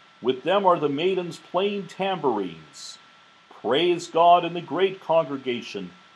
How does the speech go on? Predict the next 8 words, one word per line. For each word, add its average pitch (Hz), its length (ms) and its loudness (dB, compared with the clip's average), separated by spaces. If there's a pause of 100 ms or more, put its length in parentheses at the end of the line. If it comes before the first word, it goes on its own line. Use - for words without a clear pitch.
(240)
Praise 214 480 0
the 185 60 -4
Lord 139 460 2
in 104 140 -8
the 117 100 -6
assembly 170 520 -4
of 160 120 -6
Israel. 92 580 -8